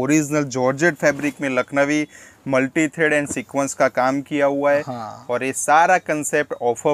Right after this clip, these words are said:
Speaker 1: price जो आपने आगे already purchase किया होगा तो आप सबको पता है, थ्री थाउजेंड, थ्री थाउजेंड फ़ाइव हंड्रेड, फ़ोर थाउजेंड का जिसका rate था, वही सारा concept अभी offer price में है।
Speaker 2: ये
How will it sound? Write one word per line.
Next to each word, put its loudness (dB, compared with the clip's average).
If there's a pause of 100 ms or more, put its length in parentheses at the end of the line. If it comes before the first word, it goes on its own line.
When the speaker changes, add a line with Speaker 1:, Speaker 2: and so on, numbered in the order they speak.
Speaker 1:
price 2
जो -2 (140)
आपने -2
आगे -4 (140)
already -4
purchase -6
किया -4
होगा 0
तो -2
आप -2
सबको -8
पता -6
है, 0 (400)
थ्री -4
थाउजेंड, -2
थ्री -8
थाउजेंड -6
फ़ाइव -2
हंड्रेड, -4
फ़ोर -4
थाउजेंड -2
का -2
जिसका -2
rate 0
था, -12 (500)
वही 0
सारा 2
concept -6
अभी -6
offer -4
price -4
में -8
है। -10
Speaker 2:
ये -20